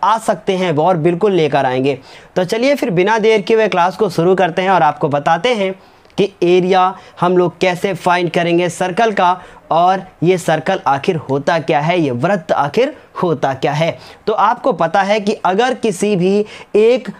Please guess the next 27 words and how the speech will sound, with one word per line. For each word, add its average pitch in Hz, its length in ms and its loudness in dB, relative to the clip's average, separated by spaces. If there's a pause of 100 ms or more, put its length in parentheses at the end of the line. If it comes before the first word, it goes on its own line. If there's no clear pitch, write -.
(100)
हम 202 160 2
लोग 190 220 2
बिंदु 220 300 2
के 196 280 2 (300)
चारों 240 420 2
ओर 214 340 2
एक 202 280 2 (240)
बराबर 208 500 2
दूरी 202 280 2
पर 202 200 0
एक 185 280 0
क्या 202 160 2
खींच 180 280 2
दें, 190 220 0 (260)
घेरा 196 380 2
बना 160 280 0
दें, 185 180 2 (580)
तो - 160 -2 (100)
ऐसी 214 340 0
आकृति 185 400 -2
को 190 100 0
हम 170 120 2
लोग 175 160 0
क्या 190 180 2
कहेंगे, 170 440 0 (280)
सर्कल 180 460 0
कहेंगे। 151 440 -2